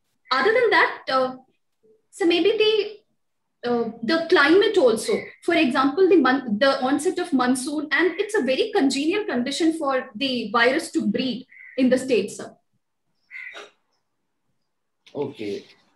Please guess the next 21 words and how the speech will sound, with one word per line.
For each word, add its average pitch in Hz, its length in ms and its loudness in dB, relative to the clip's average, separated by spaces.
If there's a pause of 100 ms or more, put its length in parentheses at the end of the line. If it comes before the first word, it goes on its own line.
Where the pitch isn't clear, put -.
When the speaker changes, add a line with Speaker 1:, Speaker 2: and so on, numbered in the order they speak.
(480)
Speaker 2:
Aswati, 185 480 -2
I 170 460 0
shift - 480 -10
to 170 140 -2
another 147 320 -4
subject. 131 520 -10 (680)
You 190 360 -4
are 185 340 0
electronics 170 680 -6
and 170 140 -6
communication 143 720 -8
engineer. 92 580 -14 (320)
Speaker 1:
Yes, 233 300 -10
sir. - 120 -18 (1040)
Speaker 2:
Now, 185 300 -8
can 190 160 -2
you 247 220 -2
just 254 340 -6
very 233 360 -4
briefly, 180 720 -8 (760)
uh, 135 460 -4